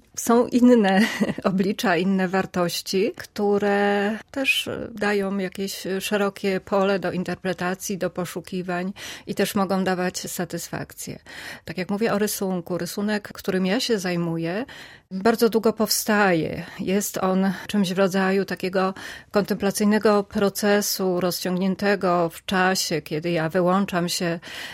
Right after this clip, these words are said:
z rzeczywistości i właściwie zanurzam się w tym rysunku. No i później,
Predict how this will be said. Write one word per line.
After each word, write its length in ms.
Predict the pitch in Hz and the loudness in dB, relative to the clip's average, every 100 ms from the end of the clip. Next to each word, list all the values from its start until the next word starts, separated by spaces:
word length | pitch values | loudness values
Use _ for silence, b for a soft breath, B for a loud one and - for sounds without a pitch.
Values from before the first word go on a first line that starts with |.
| B | B
z 100 | - | -8
rzeczywistości 1080 | 175 170 170 165 - 196 190 202 - 175 - | -6 -4 -6 -6 -4 -2 -2 -2 -4 -4 -4
i 100 | 170 | -4
właściwie 380 | 175 170 175 190 | -4 -4 0 0
zanurzam 460 | 190 180 208 226 185 | 2 2 2 2 0
się 120 | 165 | -2
w 80 | - | -2
tym 180 | 175 | -2
rysunku. 720 | 165 165 - 156 151 175 208 381 B B B B B B B - | 0 -2 -4 -6 -4 -2 -2 -4 B B B B B B B 0
No 60 | 214 | 2
i 60 | |
później, 520 | 233 277 302 285 277 | 2 2 6 6 6